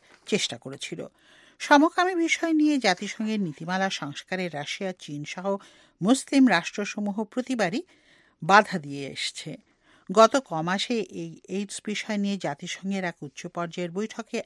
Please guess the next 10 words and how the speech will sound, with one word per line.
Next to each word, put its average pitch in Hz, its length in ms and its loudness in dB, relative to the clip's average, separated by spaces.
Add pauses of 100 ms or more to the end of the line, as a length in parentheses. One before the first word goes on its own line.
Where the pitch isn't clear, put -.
এগারোটি 226 680 -6 (480)
সমকামী 190 680 -2
সংগঠনের 156 800 -8
অংশগ্রহণে 180 720 -6
বাধা 180 340 -2
দেয় 160 220 -6 (100)
Organization 165 800 -4
of 202 140 -4 (380)
Islamic 226 560 0
Cooperation, 156 720 -6